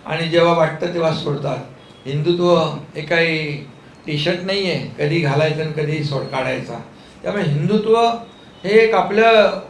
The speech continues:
जे आहे ते एक व्यापक हिंदुत्व आहे आणि हिंदुत्व हे जगण्याचं एक, अ,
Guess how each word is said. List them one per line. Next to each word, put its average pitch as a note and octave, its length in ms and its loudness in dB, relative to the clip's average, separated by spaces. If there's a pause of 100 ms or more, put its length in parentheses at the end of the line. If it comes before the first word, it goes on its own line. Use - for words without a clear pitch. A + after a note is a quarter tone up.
(680)
जे F3+ 100 0
आहे G3 400 4
ते G3+ 60 0 (100)
एक F#3 120 -2
व्यापक D#3 440 -2
हिंदुत्व E3+ 400 -2
आहे - 260 -6 (480)
आणि F3 600 0 (540)
हिंदुत्व F3+ 420 -2
हे F3+ 220 2
जगण्याचं F3 720 0
एक, F#3 260 0 (540)
अ, C#3+ 180 -2